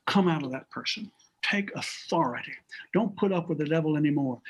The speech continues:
The ruler of this world has been judged. That's what it says here.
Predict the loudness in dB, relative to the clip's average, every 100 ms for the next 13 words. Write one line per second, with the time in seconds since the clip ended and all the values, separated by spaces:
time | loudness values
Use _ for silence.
0 | -8 0 6 6 4 2 2 0 2 2
1 | 4 2 4 6 6 6 4 2 -2 -4
2 | -4 -2 0 4 4 4 2 2 2 0
3 | -2